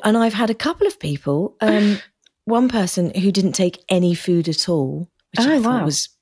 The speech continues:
Speaker 1: really quite cool, but I shouldn't really
Speaker 2: Interesting.
Speaker 1: say that. 'Cause she didn't wanna have to deal with the, the, the trauma on the island of, like, what food shall I eat?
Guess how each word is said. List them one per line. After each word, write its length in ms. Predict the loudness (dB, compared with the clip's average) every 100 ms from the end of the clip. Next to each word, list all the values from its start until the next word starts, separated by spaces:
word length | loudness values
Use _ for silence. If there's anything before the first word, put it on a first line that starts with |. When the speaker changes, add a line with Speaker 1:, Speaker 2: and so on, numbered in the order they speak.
| -8
Speaker 1:
really 240 | -6 -6
quite 300 | -6 -8 -8
cool, 280 | -6 -4 -4
but 80 | -4
I 40 | -4
shouldn't 200 | -4 -4
really 120 | -4
Speaker 2:
Interesting. 300 | -2 0 0
Speaker 1:
say 0 |
that. 260 | 0 -4 -2 0 2 2 2
'Cause 140 | 2
she 80 | 2
didn't 240 | 2 2
wanna 160 | 2 2
have 160 | 0 -2
to 100 | -2
deal 340 | 2 4 4
with 140 | 0 -2 -2
the, 260 | 0 0 0 -12 -18 -16 -16 -12 -2
the, 140 | -2 0
the 100 | -2
trauma 460 | 0 2 4 4 2
on 120 | 2
the 120 | 2
island 340 | 2 2 0
of, 80 | -2
like, 160 | -4 -2
what 200 | -2 -4
food 260 | -2 -2 0
shall 180 | -2
I 100 | -2
eat? 280 | -2 -4 -8